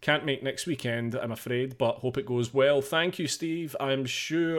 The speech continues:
it will. Um, and yeah, I would love to keep these watch-alongs going occasionally. Uh, I know certain people on certain tiers of the Patreon will be getting watch-alongs,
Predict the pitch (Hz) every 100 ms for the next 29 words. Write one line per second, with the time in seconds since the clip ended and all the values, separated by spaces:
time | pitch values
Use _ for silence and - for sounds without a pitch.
0 | - 123 - 120 156 160 147 156 151 -
1 | - - - - 123 127 131 127 160 190
2 | 202 147 156 160 131 139 135 143 135 127
3 | 113 101 127 123 - 120 117 104 110 120
4 | 117 - 120 127 127 113 110 113 139 139
5 | 123 123 120 139 139 123 - - - 147
6 | 117 123 123 127 117 117 123 113 110 131
7 | 127 123 117 113 104 135 170 - 185 131
8 | 110 117 117 113 113 104 110 107 107 110
9 | 120 - 120 117 113 117 117 135 139